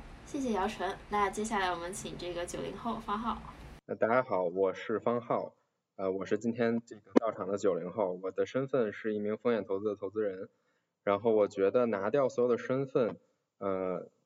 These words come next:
Speaker 2: 用两个词来形容我自己的话，我愿意用认知和实践吧。就王阳明讲的那个知行合一吧，就是我的这个一生都在探索我到底，呃，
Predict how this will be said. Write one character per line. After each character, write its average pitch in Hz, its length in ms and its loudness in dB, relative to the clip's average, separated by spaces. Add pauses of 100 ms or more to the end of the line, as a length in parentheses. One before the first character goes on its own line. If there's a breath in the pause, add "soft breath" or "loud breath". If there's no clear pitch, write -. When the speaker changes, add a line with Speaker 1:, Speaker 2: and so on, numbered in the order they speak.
(120)
Speaker 2:
用 117 200 4
两 92 160 0
个 92 60 -2
词 92 180 -4
来 98 100 4
形 - 220 -6
容 107 160 2
我 92 120 2
自 107 160 -10
己 107 120 -2
的 76 120 0
话， 90 420 -2
我 87 220 0
愿 110 300 0
意 101 40 0
用 101 420 0 (140)
认 117 300 2
知 117 160 0
和 110 140 2
实 92 220 -6
践 107 240 2
吧。 87 140 -12 (240)
就 113 120 2
王 101 140 8
阳 120 80 6
明 117 180 4
讲 92 260 2
的 98 60 2
那 98 80 4
个 98 200 4
知 - 260 -4
行 113 220 2
合 95 220 0
一 107 120 -2
吧， 95 220 2
就 107 140 -2
是 95 260 0 (440)
我 101 100 4
的 113 160 6
这 127 120 2
个 120 80 2
一 117 100 2
生 123 220 2
都 120 80 4
在 113 140 4
探 113 320 2
索 87 180 -2
我 90 140 0
到 95 160 4
底， 90 260 -6 (380)
呃， 87 480 -2